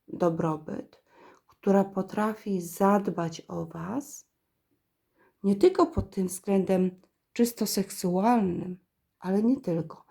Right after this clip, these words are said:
Dlatego zwróćcie uwagę na taką osobę, która będzie chciała się wami zaopiekować,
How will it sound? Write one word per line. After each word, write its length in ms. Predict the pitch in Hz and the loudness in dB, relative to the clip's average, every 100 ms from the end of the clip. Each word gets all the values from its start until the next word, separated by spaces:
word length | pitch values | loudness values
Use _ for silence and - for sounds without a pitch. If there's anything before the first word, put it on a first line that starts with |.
| - - _ | -20 -20 _
Dlatego 300 | - 185 190 | -4 0 0
zwróćcie 680 | 196 175 180 220 - - 330 | 0 0 2 2 0 2 4
uwagę 420 | 233 202 196 196 | 4 0 0 -2
na 140 | 185 | -2
taką 380 | 180 185 190 - | -4 -10 -10 -10
osobę, 580 | 160 - 180 175 - - _ - - - _ | -14 -14 -12 -10 -8 -10 _ -20 -20 -20 _
która 640 | - - - 208 196 196 190 - _ _ | -20 -8 0 4 6 4 0 -16 _ _
będzie 340 | 196 208 220 | 4 4 2
chciała 300 | 214 - 208 | -2 0 0
się 300 | 202 196 185 - | 2 0 0 -4
wami 400 | 170 180 175 170 | -4 0 2 0
zaopiekować, 1120 | 170 165 165 156 - 156 190 262 277 - | 0 -2 -4 -12 -10 -8 -6 -6 -8 -16